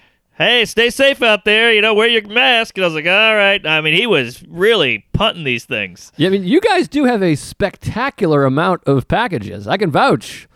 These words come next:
Speaker 1: It's the village. It's these rich cunts. They, they, they, uh, they order a, a mink coat. They try it on once, and they throw it in the fire.
Speaker 2: It looks like World War One with those brown bags, you know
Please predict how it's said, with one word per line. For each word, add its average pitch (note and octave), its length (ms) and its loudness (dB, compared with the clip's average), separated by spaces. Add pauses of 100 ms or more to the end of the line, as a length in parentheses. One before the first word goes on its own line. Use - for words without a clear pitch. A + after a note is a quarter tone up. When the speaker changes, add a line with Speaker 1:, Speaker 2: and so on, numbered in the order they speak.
(680)
Speaker 1:
It's D3+ 180 -8
the F3 100 -6
village. F3+ 460 -2
It's C3 140 -14
these D#3+ 240 -6
rich G3 340 -6
cunts. A3 400 -4
They, D#3 280 0
they, C#3+ 220 -2
they, C3 240 -2
uh, A#2+ 220 -2
they B2 140 -4
order F3+ 320 0
a, C#3 240 0
a C#3 100 -8
mink D#3+ 300 -4
coat. G#3 340 0
They C#3 140 -4
try F3+ 260 -2
it F3+ 60 2
on E3 180 0
once, F3+ 280 -2
and E3+ 60 -16
they C#3+ 120 -4
throw F3+ 220 -4
it - 20 -2
in D3+ 60 -6
the D3 60 -10
fire. E3 500 -4
Speaker 2:
It C#3+ 100 0
looks C4 200 -2
like C4+ 140 2
World G#3 360 4
War G#3 300 6
One G3+ 320 2
with A#2+ 160 -4
those D#3+ 300 2
brown F3 720 -2 (340)
bags, F3+ 960 -6
you F3+ 120 -6
know A3 360 -2